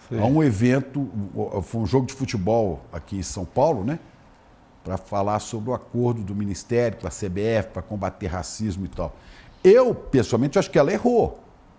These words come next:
Speaker 2: Porque erram os ministros quando usam desses privilégios de ter... Ela errou,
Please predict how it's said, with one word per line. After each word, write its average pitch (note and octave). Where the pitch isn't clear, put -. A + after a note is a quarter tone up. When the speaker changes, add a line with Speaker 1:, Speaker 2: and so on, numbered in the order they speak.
Speaker 2:
Porque A#3+
erram G#3+
os B2
ministros C3+
quando A#3+
usam E3
desses C3+
privilégios A#2
de B2+
ter... C3+
Ela F3+
errou, E3